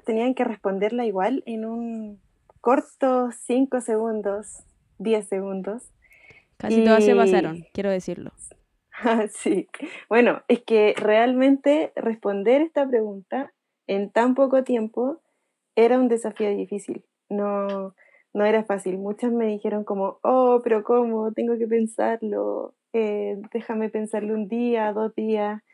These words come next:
Speaker 1: Eh, muy pocas tenían la respuesta como, como lista. Y es porque es una pregunta compleja.
Speaker 2: Sí, es una pregunta compleja. Y para ti, Belén, ¿qué es ser mujer?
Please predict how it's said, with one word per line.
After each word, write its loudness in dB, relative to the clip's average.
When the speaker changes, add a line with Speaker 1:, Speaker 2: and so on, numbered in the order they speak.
Speaker 1:
Eh, 4
muy 4
pocas 2
tenían 2
la 4
respuesta -2
como, -6
como 2
lista. -2
Y 2
es 4
porque 0
es 6
una 2
pregunta -2
compleja. -10
Speaker 2:
Sí, -12
es -2
una 2
pregunta 0
compleja. -6
Y -2
para 0
ti, 0
Belén, -4
¿qué -4
es -8
ser -6
mujer? -10